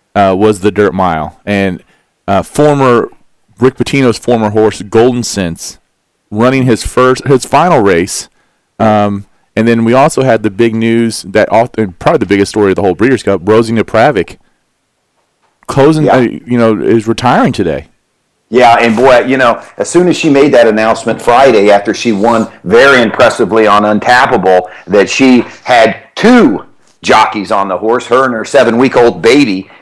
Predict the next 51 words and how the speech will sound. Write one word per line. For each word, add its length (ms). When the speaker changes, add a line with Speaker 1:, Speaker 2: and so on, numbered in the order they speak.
Speaker 2:
uh, 320
you 100
know, 160
then, 340
and 100
then 140
I 120
thought 260
she 140
wasn't 260
gonna 160
run 480
s-, 320
uh, 80
Saturday, 560
but 120
she 160
did 180
run 280
yesterday 720
and 120
thankfully 540
got 300
through 180
that 560
without 400
any 140
kind 200
of 60
mishaps 560
because, 460
you 120
know, 140
being 220
a 40
jockey, 540
as 160
we 100
found 300
out 160
this 220
week, 320
with 140
the 80
very 240
sad 420
death 340
of 120
a 60
seventeen-year-old 920
jock, 480